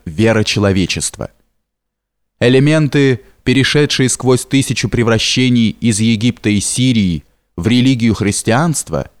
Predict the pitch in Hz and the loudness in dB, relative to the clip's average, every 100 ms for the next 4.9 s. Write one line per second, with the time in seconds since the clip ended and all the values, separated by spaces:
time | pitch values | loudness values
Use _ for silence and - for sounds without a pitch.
0 | _ _ _ _ _ _ _ - 120 127 | _ _ _ _ _ _ _ -2 0 0
1 | - 220 208 196 196 185 - 135 - 104 | 2 2 4 4 2 0 0 -4 -2 0
2 | 160 196 - 139 113 - 156 180 175 175 | 0 0 0 0 0 0 0 2 2 -2
3 | - _ _ - 87 127 135 113 185 196 | -6 _ _ -8 -2 2 2 0 0 2
4 | 185 139 160 151 - 120 87 73 - | 2 0 0 -2 -2 0 0 -2 -8